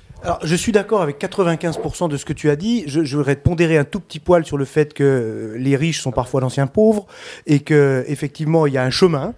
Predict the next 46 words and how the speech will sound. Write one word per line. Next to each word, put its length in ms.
qui 140
mène 300
à 240
la, 80
à, 260
à 180
la 80
richesse. 460
Euh, 160
on 60
parle 220
de 40
la 80
même 140
richesse, 400
on 40
parle 180
pas 240
de 120
son 160
compte 220
en 80
banque, 300
on 120
parle 180
de 60
la 80
capacité, 500
effectivement, 640
à 360
investir 500
le 100
réseau. 340
Parlons, 260
dis-, 220
dis-, 140
disons 220
ça 120
comme 140
ça, 180
et 120
être 240
crédible 540
dans 200
un 60
réseau. 280